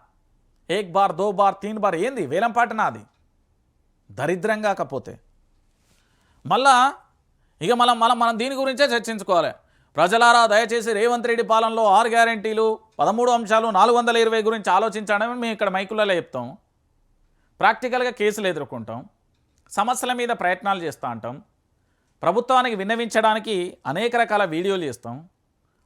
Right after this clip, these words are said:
అక్కడ జరిగేది లడ్డు వేలం పాట, లేకపోతే చిట్టి వేలం పాట లెక్క అవుతుంది. ఇంత ఘోరమా? తెలంగాణ ప్రాంత ప్రజలందరూ కూడా ఆలోచించండి. ఇక దాంతోపాటుగా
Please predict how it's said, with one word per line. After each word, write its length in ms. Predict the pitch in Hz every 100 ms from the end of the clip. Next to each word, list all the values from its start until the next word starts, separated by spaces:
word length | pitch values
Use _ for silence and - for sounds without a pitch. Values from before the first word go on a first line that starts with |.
| 123
అక్కడ 240 | 139 208
జరిగేది 600 | 196 190 196 196 196 175 -
లడ్డు 280 | 151 165 165
వేలం 340 | 208 196 190
పాట, 220 | 175 180 185
లేకపోతే 320 | 214 185 185
చిట్టి 280 | 180 185 220
వేలం 240 | 196 185
పాట 200 | 165 165
లెక్క 220 | 156 143
అవుతుంది. 360 | 175 - 113 104 _ _ _ _ _ _ _ _ _ _ _ _ _ _ -
ఇంత 340 | 180 285 240
ఘోరమా? 460 | 262 156 135 104 113 _ _ _ _ _ _ _ _ _ _ _
తెలంగాణ 340 | 143 214 262 262
ప్రాంత 380 | 233 233 240
ప్రజలందరూ 440 | 220 208 240 233 233
కూడా 180 | 233 226
ఆలోచించండి. 580 | 202 185 151 131 104 - _ _ _ _ _ 151
ఇక 40 |
దాంతోపాటుగా 840 | 202 254 277 294 269 262 262 220